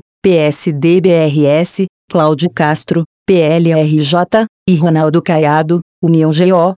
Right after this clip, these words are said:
criticaram a decisão e chegaram a anunciar que não adeririam ao programa. No entanto, com o passar das semanas,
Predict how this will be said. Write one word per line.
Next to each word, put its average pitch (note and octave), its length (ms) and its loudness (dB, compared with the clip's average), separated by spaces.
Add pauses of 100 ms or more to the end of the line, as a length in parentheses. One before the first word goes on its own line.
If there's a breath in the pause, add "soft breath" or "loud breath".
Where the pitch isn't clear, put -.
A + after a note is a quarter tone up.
(200)
criticaram D3 720 -2
a D3 80 0
decisão C#3+ 580 0
e - 20 0
chegaram E3+ 560 -2
a E3 40 0
anunciar D#3 580 -2
que F#3+ 140 0
não E3 180 2
adeririam D3+ 520 0
ao E3 80 0
programa. C3+ 600 0 (460)
No E3 100 2
entanto, F3+ 600 0 (240)
com G3 200 2
o E3 60 0
passar D#3+ 480 -2
das D#3 200 0
semanas, D3+ 680 0